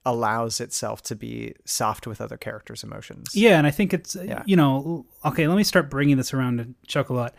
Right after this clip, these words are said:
Speaker 2: It's interesting that this movie feels so, um, soft and feminine,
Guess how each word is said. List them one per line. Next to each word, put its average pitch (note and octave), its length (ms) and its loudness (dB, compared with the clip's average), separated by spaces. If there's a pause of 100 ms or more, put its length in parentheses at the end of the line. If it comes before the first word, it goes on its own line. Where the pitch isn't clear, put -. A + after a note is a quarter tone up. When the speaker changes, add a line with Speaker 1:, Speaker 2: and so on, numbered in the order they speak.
(420)
Speaker 2:
It's D3+ 180 0
interesting G3+ 500 2
that C#3 200 2
this C#3 200 0
movie D3 340 4
feels C#3+ 420 2
so, B2+ 1040 0
um, A#2 640 -4 (220)
soft D3+ 800 0
and B2 140 0
feminine, B2 640 -2